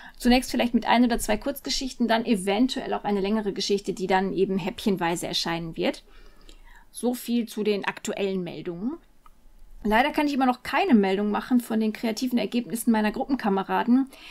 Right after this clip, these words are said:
Zurzeit kommen keine Neuigkeiten von denen und da es ja immer noch ein Hobby ist, will ich denen jetzt auch nicht auf die Nerven gehen, à la, „Ihr habt eure Hausaufgaben nicht gemacht,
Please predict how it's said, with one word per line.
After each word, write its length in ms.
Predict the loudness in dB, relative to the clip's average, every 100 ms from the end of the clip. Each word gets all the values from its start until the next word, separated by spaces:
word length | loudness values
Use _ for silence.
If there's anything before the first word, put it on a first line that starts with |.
| -20 -16
Zurzeit 400 | -2 4 4 4
kommen 280 | 2 0 -2
keine 340 | -2 2 6
Neuigkeiten 560 | 6 4 0 0 0 0
von 260 | 2 2 4
denen 480 | 4 4 4 2
und 220 | 4 4 4
da 160 | 0 0
es 120 | 2
ja 120 | 2 4
immer 240 | 4 4
noch 200 | 0 0
ein 280 | -4 -4 0
Hobby 280 | 4 4 4
ist, 360 | 2 0 -4 -14 -18 -20 -6
will 220 | 0 4
ich 140 | 4 4
denen 180 | 2
jetzt 160 | 2 0
auch 80 | -2
nicht 180 | -2 -4
auf 80 |
die 140 | 0 2
Nerven 400 | 2 2 2 2
gehen, 380 | 2 2 0 -2
à 160 | -2 0
la, 380 | 2 2 2 2
„Ihr 160 | 0 2
habt 180 | 2 0
eure 200 | 0 0
Hausaufgaben 520 | 2 2 4 4 4
nicht 160 | 0
gemacht, 520 | 0 -2 -2 -10 -18